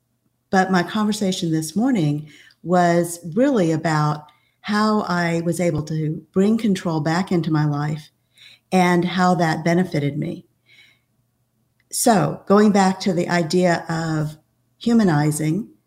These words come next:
I think the core of that is, what is your identity? What is your gender identity? What is your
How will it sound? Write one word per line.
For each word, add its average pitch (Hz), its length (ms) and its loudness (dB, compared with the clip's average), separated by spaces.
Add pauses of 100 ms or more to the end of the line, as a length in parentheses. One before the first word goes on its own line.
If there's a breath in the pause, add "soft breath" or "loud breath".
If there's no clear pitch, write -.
(640)
I 180 80 -2
think 226 540 -2
the 165 520 0
core 233 380 0
of 202 220 0
that 151 380 -4
is, 170 200 -4
what 185 220 2
is 208 160 2
your 180 160 2
identity? 160 720 -2 (640)
What 165 140 0
is 147 160 -4
your 147 100 -4
gender 196 440 2
identity? 190 760 0 (220 loud breath)
What 170 200 2
is 165 260 0
your 156 640 0